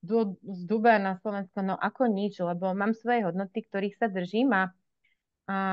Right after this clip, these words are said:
a podľa mňa to je kľúčové, že, mm, áno,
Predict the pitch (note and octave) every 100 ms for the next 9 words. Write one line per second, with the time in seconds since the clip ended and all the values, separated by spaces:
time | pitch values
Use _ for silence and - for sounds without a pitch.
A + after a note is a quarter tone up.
0 | F#3+ F#3+ F#3+ G3 F#3+ G3+ F#3+ A3 G#3 -
1 | F3+ - F3+ E3+ F3 E3+ D3+ D#3 - -
2 | - F#3+ F3+ F3 - G3 E3+